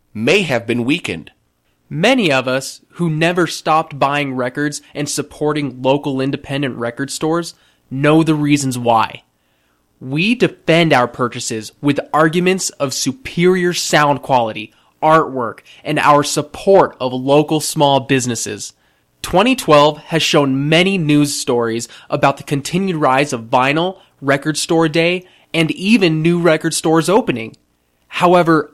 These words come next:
Speaker 2: another reason seems to be playing a major factor.
Speaker 1: With the digital download approaching fifteen years,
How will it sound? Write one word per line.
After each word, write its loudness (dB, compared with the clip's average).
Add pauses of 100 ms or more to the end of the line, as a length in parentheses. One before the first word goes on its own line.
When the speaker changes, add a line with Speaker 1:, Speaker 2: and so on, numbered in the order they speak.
Speaker 2:
another 2
reason 0
seems 0
to -10
be -2
playing -2
a -2
major -2
factor. -6 (440)
Speaker 1:
With 2
the 8
digital 0
download 4
approaching 0
fifteen 0
years, 0